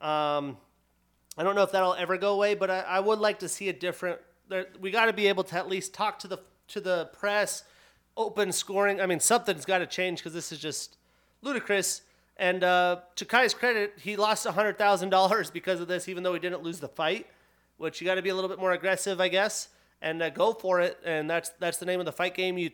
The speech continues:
you chose this career, I guess you could say. I mean, it, that's just the situation at hand. Uh, but it, it's just not right. Just kinda like the Apex thing. I mean,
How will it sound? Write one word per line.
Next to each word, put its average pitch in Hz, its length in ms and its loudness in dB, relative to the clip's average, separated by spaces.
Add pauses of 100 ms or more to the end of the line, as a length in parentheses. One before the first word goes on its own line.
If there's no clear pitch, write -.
you 170 140 -8
chose 180 300 0
this 185 140 -6
career, 185 360 -2
I 175 80 0
guess 180 240 -6
you 175 40 -12
could 175 140 -14
say. 180 240 -2
I 175 40 -4
mean, 160 180 -4
it, 156 320 -6
that's 156 200 -8
just - 160 -10
the - 80 -10
situation 170 640 -6
at 151 140 -4
hand. 165 320 -4 (480)
Uh, 180 180 2
but 196 160 2
it, 233 220 2
it's 208 160 0
just - 280 -4
not 208 220 2
right. 196 320 0 (260)
Just - 320 -4
kinda 220 180 2
like 202 160 4
the 196 100 -10
Apex 185 420 -2
thing. 185 220 -4
I 175 40 -2
mean, 170 280 -6